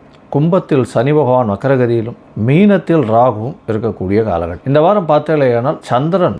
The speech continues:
ஆயில்ய நட்சத்திரம், அதாவது கடக ராசி, தன்னுடைய ராசியிலேயே இந்த வாரத்தை ஆரம்பித்து துலா ராசி நாலாம் இடத்தில், அதாவது தன்னுடைய ராசிக்கு நாலாம் இடமான துலாத்தில் சுவாதி நட்சத்திரம் வரலும் போறார்.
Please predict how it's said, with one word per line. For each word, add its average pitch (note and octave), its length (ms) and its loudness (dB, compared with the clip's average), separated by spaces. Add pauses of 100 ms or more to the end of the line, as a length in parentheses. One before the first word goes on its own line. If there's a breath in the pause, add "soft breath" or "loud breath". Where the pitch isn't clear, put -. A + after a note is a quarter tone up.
ஆயில்ய E3 500 2
நட்சத்திரம், A2 520 -4
அதாவது A2+ 360 0
கடக D3 300 2
ராசி, C3 440 0
தன்னுடைய C#3+ 540 0
ராசியிலேயே A#2+ 800 0 (300)
இந்த G#2 160 0
வாரத்தை G#2+ 360 0
ஆரம்பித்து G2+ 460 -4 (240)
துலா E3+ 320 2
ராசி A2+ 340 -2 (140)
நாலாம் D#3 480 0
இடத்தில், A#2 400 -6 (400 loud breath)
அதாவது C3 600 0
தன்னுடைய A2 380 0
ராசிக்கு D#3+ 420 0
நாலாம் C3 420 0
இடமான A2 420 -2 (120)
துலாத்தில் C#3+ 520 -2 (120)
சுவாதி F3 520 -2
நட்சத்திரம் A2+ 560 -6
வரலும் G#2+ 300 -4
போறார். D2+ 200 -8